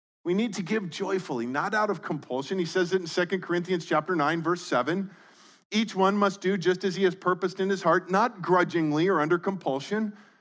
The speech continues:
for God loves a cheerful giver."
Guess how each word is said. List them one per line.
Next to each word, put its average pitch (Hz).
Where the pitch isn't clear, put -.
for 156
God 160
loves 143
a 131
cheerful 156
giver." 160